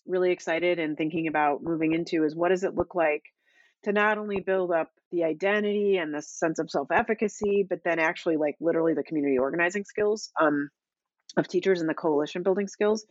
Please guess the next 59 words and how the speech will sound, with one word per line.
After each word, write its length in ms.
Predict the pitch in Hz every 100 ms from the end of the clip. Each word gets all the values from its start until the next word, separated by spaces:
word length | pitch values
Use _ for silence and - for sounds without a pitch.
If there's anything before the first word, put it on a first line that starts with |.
| _ - -
And 140 | 180
what 120 | 180
does 120 | 202 196
it 120 | 165
look 160 | 185
like 200 | 185 165
to 60 | 170
be 120 | 156
doing 240 | 151 160 160
this 180 | 147
work 240 | 151 147 - _ _ _ -
with 360 | 151 185 180 - -
families 520 | 160 151 139 131 123 -
or 200 | 151 147
with 300 | 165 170 -
young 280 | 151 156 156
people? 540 | - 143 135 120 113 - _ _ -
And 140 | 170
then 180 | 170 165
does 200 | 160 156
that 340 | 160 160 160 -
impact 760 | 170 175 - 170 143 - - - _ _ _
the 80 | -
type 280 | - 160 220
of 120 | 208
work? 260 | 233 247
Does 120 | 214 180
that 120 | 139
impact, 420 | 156 - 147 -
like, 300 | 151 131 - -
how 340 | - 139 147
they 180 | 196 208
do 220 | 220 240
it? 140 | 254 170
Th-, 120 | 185
and 140 | 175 190
then 140 | 190
does 180 | 185 180
that 240 | 175 165 -
ultimately, 400 | 214 - 175 160
does 140 | 165 170
that 120 | 165
impact 300 | 165 170 151
the 80 | 131
policy? 440 | 370 170 - - 151
Like, 200 | 160 160
is 120 | 160
that, 240 | 165 165
I 20 | 147
mean, 160 | 156
we've 100 | 151
seen 160 | - 165
examples 460 | 156 208 233 175
of 100 | 170
that, 240 | 151 147 147
whether 160 | 147
it's 160 | 147 -
Chicago 540 | 170 - 160 165 160
or, 200 | 151 143